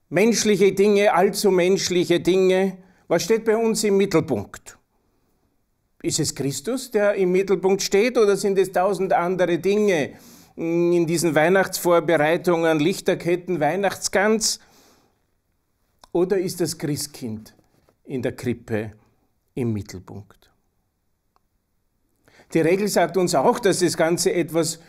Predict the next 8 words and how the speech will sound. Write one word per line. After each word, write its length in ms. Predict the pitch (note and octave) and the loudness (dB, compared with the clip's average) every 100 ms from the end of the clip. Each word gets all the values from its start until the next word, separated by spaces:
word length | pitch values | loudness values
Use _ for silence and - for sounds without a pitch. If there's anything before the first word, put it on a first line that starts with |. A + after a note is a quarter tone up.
| _ | _
konkreter 720 | - E3+ D3+ D#3+ E3+ A#3 A3 E3 | -4 -2 0 2 2 2 2 2
wird 280 | F#3+ G3+ | 2 2
und 140 | F#3 C#3+ | 2 2
leichter 380 | D3+ F3+ F3+ E3 | 0 0 -2 -2
zu 140 | E3 | -2
fassen. 640 | - E3 F3 - G#3+ B3 - _ _ _ _ | -2 -2 -2 0 0 -2 -6 _ _ _ _
Wir 400 | B2 F3 G3+ G#3 | -2 2 4 2
können 920 | G3 G3+ A3+ A#3+ A#3+ A#3+ B3 B3 B3 | 0 0 2 4 2 2 0 -2 -6